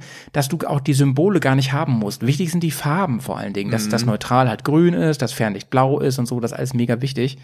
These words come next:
Speaker 2: Ja.
Speaker 1: Und das darf auch nicht alles gleichzeitig <laughs> und so. Und das ist, äh, ganz wichtig.
Speaker 2: Mhm.
Speaker 1: Ja. Also ich meine, früher war das ja so, dass man wirklich, das, das wissen vielleicht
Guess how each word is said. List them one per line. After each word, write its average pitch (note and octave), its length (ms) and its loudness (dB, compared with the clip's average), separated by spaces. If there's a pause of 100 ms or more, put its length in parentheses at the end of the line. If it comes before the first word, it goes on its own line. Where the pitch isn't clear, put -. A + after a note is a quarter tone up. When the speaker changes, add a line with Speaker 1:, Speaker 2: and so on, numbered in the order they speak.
(160)
Speaker 2:
Ja. A2+ 220 -10
Speaker 1:
Und C3+ 140 -2
das C3 160 4
darf C3+ 180 2
auch D3 60 -2
nicht C3+ 160 0
alles C3 220 -2
gleichzeitig C3+ 540 2
<laughs> - 20 2
und C3+ 140 4
so. C3+ 280 4
Und A#2 160 -6
das A#2+ 120 -10
ist, C3 140 -10
äh, C3 400 -6
ganz B2 140 -6
wichtig. B2+ 220 -8 (280)
Speaker 2:
Mhm. G#2+ 440 -8
Speaker 1:
Ja. - 280 0 (340)
Also F3 240 4
ich E3 120 -4
meine, F3+ 180 6 (180)
früher A#3 360 4
war A#3+ 80 2
das A3+ 160 -2
ja G3 80 4
so, F#3+ 260 0 (220)
dass C#3+ 180 2
man D3+ 220 4
wirklich, D#3+ 260 2
das, - 160 -8
das C3 180 0
wissen F#3+ 200 0
vielleicht B2+ 280 0